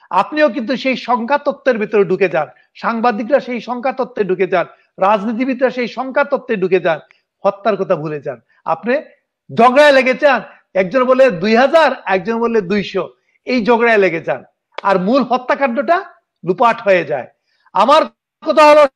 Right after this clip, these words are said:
সেখানে একজন লোককে কেন হত্যা, হত্যা করা হবে ঘুমন্ত অবস্থায়? তুমি কে একজন মানুষকে বিনা বিচারে ঘুমন্ত অবস্থায় সশস্ত্র বাহিনী দিয়ে হত্যা করবে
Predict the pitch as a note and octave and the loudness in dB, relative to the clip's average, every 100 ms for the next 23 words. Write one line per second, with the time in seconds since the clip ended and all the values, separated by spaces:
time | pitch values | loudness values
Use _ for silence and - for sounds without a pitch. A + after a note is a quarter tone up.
0 | _ _ C#4+ C4+ D4+ C#4+ C#4+ - _ _ | _ _ -6 0 2 4 0 -2 _ _
1 | A#3 A3+ D#4+ C#4+ B3+ _ - C#4+ C#4 C4+ | -8 -2 0 0 -4 _ -2 -2 0 0
2 | G3+ - - - _ _ _ _ A3+ A#3 | -2 -4 -14 -20 _ _ _ _ -4 -2
3 | A3+ G3+ F#3+ E3+ F3+ E3+ F#3 E3 D#3+ D#3 | -2 0 0 0 0 0 -2 -2 -6 -6
4 | - C3 - _ _ _ _ _ _ - | -10 -12 -12 _ _ _ _ _ _ -2
5 | C#4+ C#4 D4 E4+ E4 C4 - - - - | 0 0 2 4 6 6 2 -8 -10 -2
6 | A#3 F#3 B3+ A3 A#3 - B3+ G3+ G#3+ A3 | -2 -2 -2 -2 -4 -6 -6 -4 -2 -2
7 | F#3 G#3 A3 G#3+ F3 - _ - F#3+ B3+ | -2 -4 -2 0 -2 -6 _ -6 -2 0
8 | A#3 A#3 A3 A3 G3+ - C#4 C#4+ - B3+ | 2 2 2 0 -2 2 0 0 -6 -4
9 | A#3 G3+ A#3+ G3+ G3+ - - A3 G#3 G3 | -2 -4 -6 -6 -6 -6 -4 -4 -2 -4